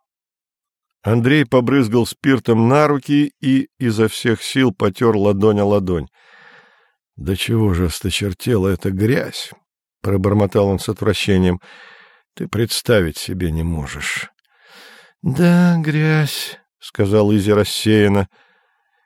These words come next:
«Грязь — это тебе не сахар. Ты мне скажи, что ты всё время пристаёшь к Паку?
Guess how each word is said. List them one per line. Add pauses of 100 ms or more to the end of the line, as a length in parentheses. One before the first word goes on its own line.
(160)
«Грязь —
это
тебе
не
сахар. (840)
Ты
мне
скажи, (540)
что
ты
всё
время
пристаёшь
к
Паку?